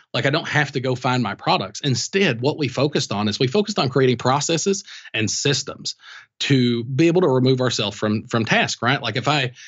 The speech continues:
come up with, "This is the criteria for products I wanna buy," then I can teach a, an employee how to do that,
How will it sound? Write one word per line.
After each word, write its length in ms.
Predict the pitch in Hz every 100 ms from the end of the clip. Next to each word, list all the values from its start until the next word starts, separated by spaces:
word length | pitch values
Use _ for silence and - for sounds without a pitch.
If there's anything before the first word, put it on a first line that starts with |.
| - -
come 160 | 208
up 120 | 254
with, 320 | 165 113 107 127
"This 220 | 175 180
is 160 | 180
the 300 | 151 135 117
criteria 560 | 113 143 143 139 127 120
for 160 | 117 104
products 500 | 120 117 107 107 110
I 60 |
wanna 220 | 104 101
buy," 360 | 95 135 107 113 _ _ _
then 140 | 139 151
I 100 | 135
can 220 | 123 113
teach 240 | 143 147
a, 280 | 110 104 101
an 160 | 127 127
employee 360 | 113 185 165 165
how 200 | 131 117
to 80 |
do 220 | 110 139 180
that, 260 | 220 285